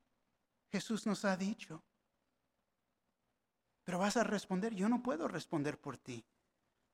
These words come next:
La persona a un lado no puede responder, es individualmente. Cada uno de nosotros tenemos que tomar ese paso de fe y responder.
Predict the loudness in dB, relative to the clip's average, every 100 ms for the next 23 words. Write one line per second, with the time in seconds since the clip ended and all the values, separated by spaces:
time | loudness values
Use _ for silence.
0 | _ _ _ 4 4 6 8 10 10 10
1 | 8 6 6 8 6 6 6 4 0 0
2 | -2 0 2 2 4 8 8 8 4 2
3 | 4 6 6 6 6 4 0 -4 _ _
4 | _ _ _ _ 10 12 12 12 12 12
5 | 12 8 6 4 4 4 8 8 8 4
6 | 2 6 6 4 2 -6 _ _ _ _
7 | _ _ _ -2 0 0 4 2 4 0
8 | 0 -2 -2 -4 -10 _ _ _ _ _
9 | _ _ _ _ _ _ _ _ _ _
10 | _ -4 0 2 2 4 4 2 0